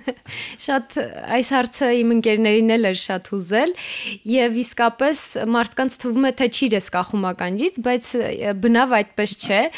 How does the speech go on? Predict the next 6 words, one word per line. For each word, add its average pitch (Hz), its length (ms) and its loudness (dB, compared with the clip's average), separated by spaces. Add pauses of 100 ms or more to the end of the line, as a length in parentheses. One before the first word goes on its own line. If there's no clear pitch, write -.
(140)
որովհետև 220 720 2
իհարկե 359 440 6
շատ 277 340 4
էներգիա, 247 540 6 (240)
շատ 226 380 0
ռեսուրս 277 640 0